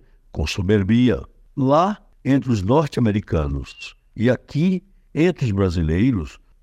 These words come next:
todas as pessoas estão submetidas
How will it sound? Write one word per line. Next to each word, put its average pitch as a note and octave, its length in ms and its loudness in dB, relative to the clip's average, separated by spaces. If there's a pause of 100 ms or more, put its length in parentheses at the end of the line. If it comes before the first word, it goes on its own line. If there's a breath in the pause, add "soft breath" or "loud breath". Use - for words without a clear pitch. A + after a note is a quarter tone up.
todas E3+ 460 2
as D3+ 160 -2
pessoas B2+ 600 0
estão A#2 480 -2
submetidas A#2 1080 -2